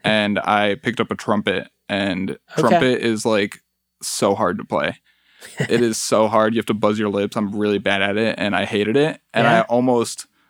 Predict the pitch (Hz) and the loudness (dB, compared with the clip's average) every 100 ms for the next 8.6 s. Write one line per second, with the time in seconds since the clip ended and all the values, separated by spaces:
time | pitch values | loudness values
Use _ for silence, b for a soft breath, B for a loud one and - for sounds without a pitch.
0 | _ _ 127 156 123 - 110 113 151 - | _ _ 2 4 2 2 2 4 2 -4
1 | - _ _ _ _ - 113 113 107 - | -14 _ _ _ _ -8 -2 0 0 -4
2 | - - 113 117 113 98 101 - 98 92 | -14 -8 -2 2 2 2 0 0 -2 -2
3 | - 80 - - - _ _ _ _ _ | -2 -4 -4 -8 -16 _ _ _ _ _
4 | _ _ _ _ 120 117 113 110 110 - | _ _ _ _ 2 2 4 2 0 0
5 | 107 - 117 127 123 131 135 147 147 143 | -2 0 0 2 2 2 0 0 0 0
6 | 156 160 160 120 92 - 107 104 101 - | 0 0 2 2 2 0 0 0 -4 -12
7 | _ - 117 107 113 113 107 107 92 104 | _ -4 -2 -2 -2 -2 0 0 0 -4
8 | - 113 127 110 101 110 | -2 2 4 2 0 -4